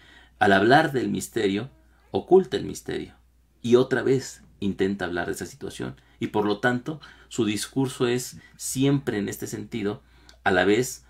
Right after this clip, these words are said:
una exposición y a la vez un ocultamiento. Vamos a, a la, a la mejor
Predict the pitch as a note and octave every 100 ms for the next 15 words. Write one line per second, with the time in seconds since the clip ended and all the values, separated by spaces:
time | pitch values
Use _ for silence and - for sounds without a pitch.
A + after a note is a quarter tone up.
0 | - G2+ A#2 B2 - G#2+ G#2+ - G#2+ G#2+
1 | - G2 F2+ E2 G#2+ C#3 - G2 E2+ -
2 | - D2 D#2+ E2+ - - _ _ _ -
3 | - - - - - - - _ - _
4 | _ _ _ _ _ _ _ _ - _
5 | _ A2+ D3+ F#3 E3+ C#3+ - G2+ A2+ G2+
6 | - A2+ A#2+ A#2+ F3+ -